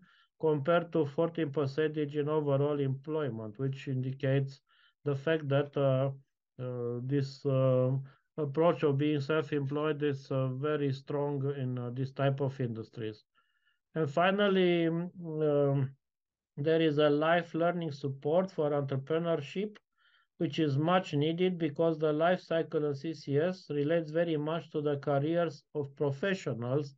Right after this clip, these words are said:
in these sectors. And lifelong focus and support for entrepreneurship and innovation in the cultural and creative sector should relate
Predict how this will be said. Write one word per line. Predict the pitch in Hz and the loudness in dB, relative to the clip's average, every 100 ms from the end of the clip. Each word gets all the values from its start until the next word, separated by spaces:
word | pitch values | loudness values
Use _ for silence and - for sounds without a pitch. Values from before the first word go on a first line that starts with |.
| _ - _ - | _ -20 _ -2
in | 147 143 | 2 4
these | 151 139 | 2 0
sectors. | - 120 - 104 104 - _ _ _ _ _ _ | 0 0 -2 -12 -14 -18 _ _ _ _ _ _
And | 147 139 143 | 2 4 4
lifelong | 147 180 175 180 165 | 6 4 2 2 2
focus | 143 170 180 196 185 165 | 4 2 2 2 -2 0
and | 147 | 0
support | 139 143 139 180 180 | 0 -2 2 0 2
for | 165 | -2
entrepreneurship | 151 147 139 135 160 170 190 - 143 156 | -2 -2 -4 -2 -2 0 -2 -4 -8 -4
and | 151 | -2
innovation | 147 139 131 123 143 165 - 202 214 202 - _ - | 0 0 0 0 0 -2 -6 -6 -6 -10 -20 _ -4
in | 151 | 0
the | 143 139 | 2 2
cultural | 139 170 170 165 151 143 | 4 2 2 0 2 2
and | 139 | 2
creative | 139 156 160 143 131 | 2 2 2 -4 -4
sector | - 143 160 185 185 | -4 -4 -4 -2 -2
should | 139 - 226 240 160 | -2 -6 0 2 2
relate | 151 143 160 208 156 139 | 2 2 4 2 2 -2